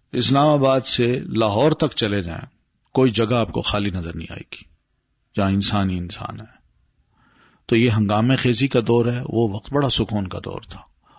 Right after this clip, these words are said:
اور پھر پچھلے دور میں چلے جائیں صحابہ کرام کے یا محدثین کے، اس وقت بھی انسانوں کا کوئی اتنا بڑا جمع غفیر نہیں تھا جتنا اب ہے۔ لیکن اس دور میں اگر بندہ یاد کر سکتا ہے تو اس دور میں بھی یاد کر سکتا ہے۔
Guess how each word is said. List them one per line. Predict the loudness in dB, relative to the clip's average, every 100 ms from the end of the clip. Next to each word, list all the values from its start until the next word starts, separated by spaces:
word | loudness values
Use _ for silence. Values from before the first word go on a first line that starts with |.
| -4
اور | 0
پھر | 2 0
پچھلے | -2 -2 2 4
دور | 4 4
میں | 2
چلے | 4 4
جائیں | 4 2
صحابہ | 2 2 0
کرام | 0 0 0 -2
کے | -6 -10 -16 _ _ 0
یا | 2
محدثین | 2 2 0 2 0
کے، | -2 -6 -12 -16 -20 -20 _ -4
اس | -2 0
وقت | -2
بھی | 0 0
انسانوں | 2 2 2 0
کا | -2
کوئی | -4 -4 -4
اتنا | -4
بڑا | -2 0 -2
جمع | 0 0 0
غفیر | 0 -2 -4 -4
نہیں | -6
تھا | -8 -12 -16 -20 _ _ _ _
جتنا | -6 -2 -2
اب | -2 -4
ہے۔ | -8 -10 -20 _ _ _ _ _ -6
لیکن | 0 2 4
اس | 4 4
دور | 4
میں | 4 4
اگر | 2
بندہ | 2 2 2
یاد | 2 2
کر | 0 0
سکتا | 0 -4 -2 -4
ہے | -2
تو | -4
اس | -2
دور | -2
میں | -2
بھی | -2
یاد | -2
کر | -4 -8
سکتا | -10 -10 -16
ہے۔ | -20